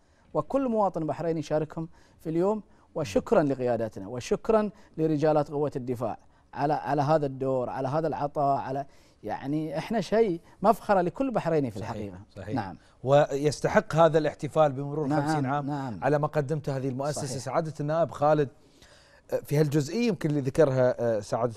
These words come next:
Speaker 2: النائب عبد الله، احنا اليوم عندنا نموذج،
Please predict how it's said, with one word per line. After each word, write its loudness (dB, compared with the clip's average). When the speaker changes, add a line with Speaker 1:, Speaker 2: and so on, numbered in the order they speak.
Speaker 2:
النائب 0
عبد 0
الله، 2
احنا -4
اليوم 2
عندنا 0
نموذج، 2